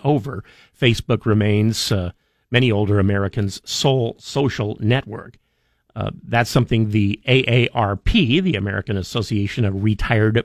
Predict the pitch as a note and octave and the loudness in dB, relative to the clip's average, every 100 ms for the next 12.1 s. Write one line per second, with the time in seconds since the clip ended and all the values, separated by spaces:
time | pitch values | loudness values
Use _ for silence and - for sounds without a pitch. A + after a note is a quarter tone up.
0 | - B2 G2 E3+ D4+ B3+ _ _ _ A#2+ | -2 -2 0 -2 -2 -6 _ _ _ 0
1 | A2 A2+ - G#2+ G2+ - - E2 A#2 - | 2 2 0 0 0 -2 -4 -2 -4 -4
2 | _ _ _ - A#2 A2+ A2+ B2+ A#2+ A2 | _ _ _ 2 2 4 2 0 0 -4
3 | - C3 A#2+ A#2 G#2 - A#2 G#2 G#2 C3+ | -2 0 0 0 -2 0 0 0 0 0
4 | G2 - - F3 F#3+ E3+ C#3 - D3 C#3+ | 0 -2 0 2 2 0 -2 -2 0 2
5 | D#3+ - - B2 B2+ B2 F2+ E2+ - _ | 0 0 2 4 4 2 -4 -8 -10 _
6 | _ _ _ _ - G2+ G#2 - - D3+ | _ _ _ _ -2 0 -2 -4 -2 -2
7 | - C#3 A2+ A2+ A#2+ A#2 G#2+ G#2+ A2+ A#2 | 0 0 2 2 4 4 2 0 -2 -2
8 | A#2+ G#2+ - D#3+ D3 A2+ G2+ G#2+ D#3 G#2 | 0 0 0 0 0 0 0 0 0 0
9 | A2 - A#2 G#2 A#2 A2+ A2 - D#3+ B2+ | -2 -2 -4 0 2 4 2 0 0 0
10 | C3 B2+ D#3+ D3 B2 B2+ - - A#2+ A2 | -2 0 0 2 2 0 -2 0 0 0
11 | A2 - B2 B2 C3+ A#2+ A2+ G#2+ A#2 - | 0 0 0 0 0 2 0 0 -4 -8